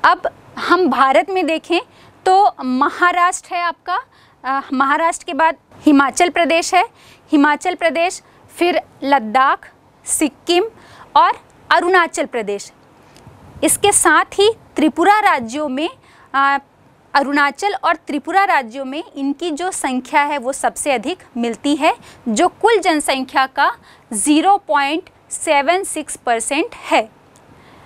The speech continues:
अब हम बात करते हैं जैन धर्म के विषय पर। जैन धर्म भी, अ, हिंदू धर्म की ही एक शाखा है और इसकी स्थापना छठवीं शताब्दी ईसा पूर्व,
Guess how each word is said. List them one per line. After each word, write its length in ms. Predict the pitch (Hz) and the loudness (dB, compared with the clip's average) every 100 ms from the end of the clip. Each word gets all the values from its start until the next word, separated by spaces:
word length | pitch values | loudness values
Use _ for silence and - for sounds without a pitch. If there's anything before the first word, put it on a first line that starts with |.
| - - 285 | -20 -2 0
अब 140 | 302 | 0
हम 200 | 330 381 | 0 2
बात 240 | 349 349 - | 0 0 -2
करते 260 | 349 - | -2 -2
हैं 540 | 349 320 453 _ - 226 | -4 -4 -6 _ -10 -4
जैन 340 | - - 381 | 0 2 0
धर्म 280 | 269 262 233 | -2 -4 -4
के 160 | 240 226 | -4 -6
विषय 280 | 220 233 | -4 -6
पर। 200 | 196 202 - - - - - - - - - - - - - - | -6 -10 -16 -20 -20 -20 -20 -20 -20 -20 -20 -20 -20 -20 -10 -2
जैन 400 | 202 277 302 339 | 2 4 4 2
धर्म 260 | 311 302 320 | 2 4 2
भी, 280 | 285 349 - - - - - | 2 -2 -4 -14 -20 -6 0
अ, 180 | 254 262 | 0 2
हिंदू 400 | 285 277 277 359 | 2 4 4 2
धर्म 320 | 285 330 311 | 0 0 -2
की 140 | 294 | -4
ही 160 | 320 339 | -6 -4
एक 260 | 277 269 - | -4 -4 -2
शाखा 400 | 269 240 - 269 | -2 -2 -2 -4
है 280 | 262 311 - - - | -2 -6 -8 -14 -2
और 220 | 285 294 - | -2 -2 -8
इसकी 360 | - - 359 381 | -8 -6 -2 -2
स्थापना 560 | - - 285 285 302 330 - | -4 -2 -2 -2 -6 -6 -8
छठवीं 480 | 294 277 294 392 | -8 -6 -2 -2
शताब्दी 560 | 392 349 - 277 233 254 | -2 -4 0 0 -2 -8
ईसा 360 | 277 269 320 285 | -10 -6 -2 -2
पूर्व, 400 | - 285 311 | -4 -8 -4